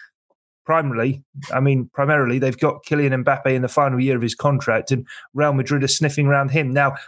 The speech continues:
we know how badly mismanaged Barcelona are, but Real Madrid, on the other hand, you wouldn't put it past them selling four or five players just to afford one in attacking areas that maybe they don't need. All of a sudden,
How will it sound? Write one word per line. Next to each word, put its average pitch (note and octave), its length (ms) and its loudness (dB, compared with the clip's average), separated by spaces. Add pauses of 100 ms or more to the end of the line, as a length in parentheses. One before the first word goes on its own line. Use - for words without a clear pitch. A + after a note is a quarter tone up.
we D3 100 0
know E3 200 2
how C#3 180 0
badly C#3+ 400 0
mismanaged C#3 560 0
Barcelona D3 640 0
are, G2+ 300 -2 (420)
but C3+ 160 -4
Real F3 220 2
Madrid, D#3 320 -2
on C#3 100 0
the A#2+ 100 -2
other G#2 180 0
hand, C#3 200 2
you D3 100 0
wouldn't E3 280 0
put D#3 120 0
it - 120 -4
past C#3+ 300 0
them C#3+ 280 0 (160)
selling C3 380 0
four C#3 260 0
or A#2+ 60 -4
five B2+ 320 -2
players A#2+ 320 0 (260)
just E3+ 320 2
to D3 140 2
afford C3+ 420 -2
one B2 440 -2 (120)
in C#3 120 2
attacking C#3 500 0
areas C3+ 380 0
that A#2+ 120 -4
maybe C#3 300 2
they C3 160 2
don't B2 300 0
need. A#2 320 0 (280)
All D#3 200 2
of B2 60 -4
a B2 60 -6
sudden, C#3+ 520 -2